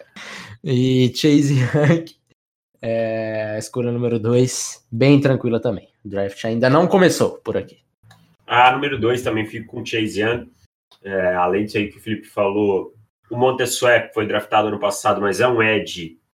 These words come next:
Speaker 2: é, de... Assim, um edge número dois, diríamos, um cara que vai contra-, controlar muito bem o jogo corrido e criar algumas pressões. O Ryan Kerrigan já, já passou dos trinta,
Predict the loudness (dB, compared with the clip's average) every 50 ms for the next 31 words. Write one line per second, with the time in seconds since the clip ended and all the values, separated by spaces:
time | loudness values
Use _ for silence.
0 | _ _ _ _ -12 -8 -4 -4 -4 -4 -4 -6 -8 -8 -10 -14 -18 _ _ _
1 | _ _ _ _ _ _ _ -20 -20 -20 -16 -12 -12 -12 -12 -12 -14 -18 -20 -20
2 | -20 _ _ _ _ _ _ _ _ _ _ _ -12 -6 -4 -2 0 2 2 2
3 | 2 0 0 2 2 0 0 0 2 2 4 4 2 0 -2 -6 -8 -8 -8 -6
4 | -6 -8 -8 -8 -10 -10 -12 -10 -6 -4 -2 -2 -2 -4 -6 -10 -16 -10 -4 -2
5 | -2 -2 -2 -4 -8 -8 -6 -4 -4 -4 -4 -4 -6 -6 -6 -4 -2 -2 0 2
6 | 2 2 0 -2 -4 -4 -2 -2 -2 -2 -4 -4 -4 -4 -4 -4 -4 -6 -6 -8
7 | -8 -6 -2 0 2 2 4 2 2 0 -2 -4 -4 -6 -6 -8 -8 -8 -6 -6
8 | -4 -4 -4 -6 -10 _ _ _ _ _ _ _ -6 0 2 4 4 4 4 2
9 | 0 0 2 2 4 4 2 2 0 0 -2 -2 -6 -10 _ _ _ _ _ _
10 | _ _ -14 -10 -10 -10 -10 -10 _ _ _ _ -8 -2 0 0 0 0 0 -4
11 | -4 -4 -8 -8 -8 -10 -10 -8 -8 -6 -6 -6 -6 -6 -6 -6 -8